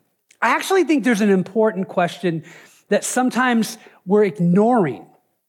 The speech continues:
And I wanna, I wanna ask you if this resonates just a bit with you. Have you ever just kinda wondered that you're maybe missing something in your walk with Jesus? Maybe, maybe you've just kind of been suspicious. I have, I'll be honest. I,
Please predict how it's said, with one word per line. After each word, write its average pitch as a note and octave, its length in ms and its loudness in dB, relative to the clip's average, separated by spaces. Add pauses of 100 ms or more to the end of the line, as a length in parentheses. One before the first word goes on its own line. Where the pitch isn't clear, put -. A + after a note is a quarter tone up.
(380)
And B3+ 140 0
I - 20 2
wanna, D4+ 340 2
I A#3 80 -2
wanna D4+ 140 2
ask B3 400 -2
you G#3+ 100 4
if E3+ 140 -4
this A3+ 200 -2
resonates F3 600 -2
just - 240 -8
a G#3+ 60 -4
bit E3+ 260 -2
with C#3 220 -12
you. F#2+ 160 -20 (680)
Have D4 140 0
you G4+ 60 6
ever A4 220 2
just - 180 -2
kinda B3 220 0
wondered G3 560 0 (680)
that A3+ 100 -6
you're A#3 160 0
maybe C4 320 0
missing F#3+ 600 0
something F3 560 -4
in E3+ 120 -2
your E3 100 -2
walk D3+ 300 -4
with D#3 100 -10
Jesus? C#3 540 -12 (800)
Maybe, D#4 420 0 (140)
maybe E4+ 200 2
you've C#4+ 120 0
just G3 320 -4
kind C#4 180 0
of A#3 80 -4
been A#3+ 160 0
suspicious. F3 680 -6
I A3+ 280 0
have, E3+ 320 0
I'll F#3+ 80 0
be G3 160 2
honest. - 340 -2
I, G3 160 -2